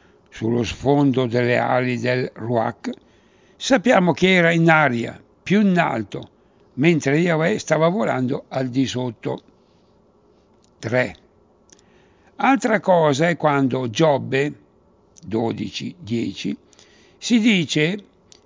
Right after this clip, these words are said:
che Yahweh ha in mano il Ruach, cioè il respiro o vita di ogni uomo. Ma la Bibbia è stracolma di esempi in cui Yahweh prende decisioni relative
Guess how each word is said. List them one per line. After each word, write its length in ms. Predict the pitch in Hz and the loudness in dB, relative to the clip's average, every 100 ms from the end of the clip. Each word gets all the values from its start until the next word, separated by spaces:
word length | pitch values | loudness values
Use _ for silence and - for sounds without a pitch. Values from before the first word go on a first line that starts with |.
| _ | _
che 140 | - 185 | -4 2
Yahweh 520 | 160 220 262 175 175 - | 4 4 2 0 0 -8
ha 140 | - 226 | -2 2
in 100 | 240 | 2
mano 400 | 175 170 170 165 | 2 2 2 0
il 240 | 165 160 - | 0 -4 -6
Ruach, 580 | 143 165 160 127 - - _ _ | -2 0 2 -2 -6 -18 _ _
cioè 180 | - 139 | -2 0
il 160 | 135 117 | 0 -2
respiro 800 | 131 131 - - 185 143 117 117 _ _ - | -2 -2 -2 0 2 2 -2 -10 _ _ -8
o 160 | 131 | -6
vita 500 | 123 170 240 214 190 | 0 4 4 2 -4
di 160 | 135 131 | -2 -2
ogni 260 | 131 139 131 | 0 0 0
uomo. 480 | 110 104 104 117 - _ _ _ _ _ _ _ _ - | -2 -6 -8 -12 -14 _ _ _ _ _ _ _ _ -6
Ma 140 | 143 | 0
la 120 | 139 | 2
Bibbia 340 | 143 190 151 135 | 2 2 2 0
è 60 | |
stracolma 580 | 120 143 117 196 165 143 | 0 -2 0 0 2 0
di 140 | 127 | 0
esempi 460 | 139 117 143 131 143 | 0 0 0 -2 -2
in 80 | 127 | -4
cui 260 | 135 139 | -2 0
Yahweh 380 | 135 131 135 139 - - _ | 2 2 2 0 -2 -20 _
prende 440 | - 151 156 143 135 | -4 0 2 0 0
decisioni 920 | 147 139 - 151 123 151 156 147 139 | 2 0 0 -2 0 0 2 2 2
relative 760 | 143 143 131 156 156 143 139 | 2 2 0 0 0 0 -2